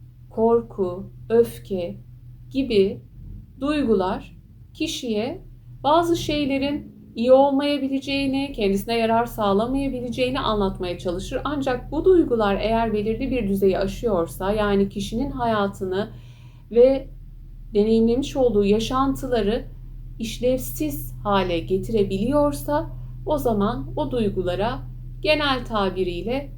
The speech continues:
olumsuz duygular denebilir. Bu duygular kişilerde bilişsel çarpıtmalara neden olduğu için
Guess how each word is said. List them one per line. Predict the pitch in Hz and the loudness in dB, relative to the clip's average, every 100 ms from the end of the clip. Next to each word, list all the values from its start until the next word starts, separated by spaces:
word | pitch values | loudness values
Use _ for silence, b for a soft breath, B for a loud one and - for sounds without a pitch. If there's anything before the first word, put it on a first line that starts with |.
| - | -2
olumsuz | 262 262 262 262 214 | 0 0 -2 -4 -2
duygular | 208 208 190 185 170 170 - | 0 0 2 2 0 -2 -2
denebilir. | 240 269 277 277 294 294 - - - | 2 2 0 -2 -4 -6 -10 -12 -8
Bu | - | -4
duygular | 294 311 277 269 262 294 - - - - | -2 0 0 0 2 0 -4 -14 -16 -10
kişilerde | 269 262 285 277 269 269 277 330 370 - - - | -6 -4 4 6 8 6 0 -4 -6 -14 -18 -10
bilişsel | 233 254 269 302 311 339 | -4 -2 -2 0 2 0
çarpıtmalara | - 240 233 233 - 247 247 277 | 0 0 0 -6 -8 -4 -2 -2
neden | 262 196 202 | 0 0 0
olduğu | 208 208 208 339 | 0 0 0 0
için | 392 233 - 285 349 | 0 0 -6 -6 -6